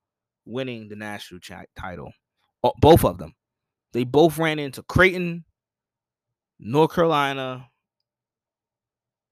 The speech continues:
and what was the other team I just named? Miami. They all,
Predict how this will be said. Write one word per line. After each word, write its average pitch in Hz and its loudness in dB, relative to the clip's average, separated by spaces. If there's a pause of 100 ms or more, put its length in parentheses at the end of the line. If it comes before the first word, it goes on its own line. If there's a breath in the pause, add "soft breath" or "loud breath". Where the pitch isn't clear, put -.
(720)
and - -10
what 170 -2
was 214 -4
the 214 -6
other 208 -10
team 220 -6
I 208 -6
just 208 -12
named? 208 -12
Miami. 131 0 (680)
They 113 -4
all, 180 2